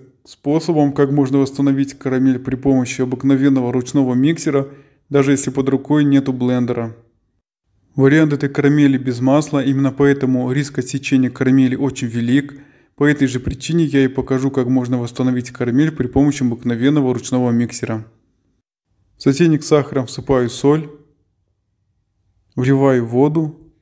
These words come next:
и включаю огонь на самый высокий уровень.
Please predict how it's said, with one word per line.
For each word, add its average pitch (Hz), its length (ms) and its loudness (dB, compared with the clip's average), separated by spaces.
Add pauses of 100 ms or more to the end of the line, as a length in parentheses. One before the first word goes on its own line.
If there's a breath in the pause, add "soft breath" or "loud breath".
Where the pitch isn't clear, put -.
(1300)
и 135 80 -10
включаю 139 520 2
огонь 135 280 2
на 147 80 0
самый 143 340 2
высокий 131 520 -2 (120)
уровень. 120 480 -4